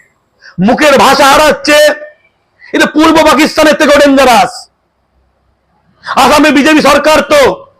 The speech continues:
পূর্ব পাকিস্তানের থেকেও ডেঞ্জারাস। উদ্বাস্তু করছে, মুখের ভাষা কেড়ে নিচ্ছে। এই বিজেপি তো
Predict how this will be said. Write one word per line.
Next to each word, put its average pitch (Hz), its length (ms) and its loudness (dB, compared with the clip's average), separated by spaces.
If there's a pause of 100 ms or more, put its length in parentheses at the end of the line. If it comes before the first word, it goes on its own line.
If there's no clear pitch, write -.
(360)
পূর্ব 311 240 0
পাকিস্তানের 320 600 0
থেকেও 311 260 0
ডেঞ্জারাস। 233 680 0 (1600)
উদ্বাস্তু 294 560 0
করছে, 285 280 0
মুখের 277 300 2
ভাষা 254 280 0
কেড়ে 285 180 2
নিচ্ছে। 269 320 -4 (580)
এই 247 80 -2
বিজেপি 320 420 0
তো 294 400 0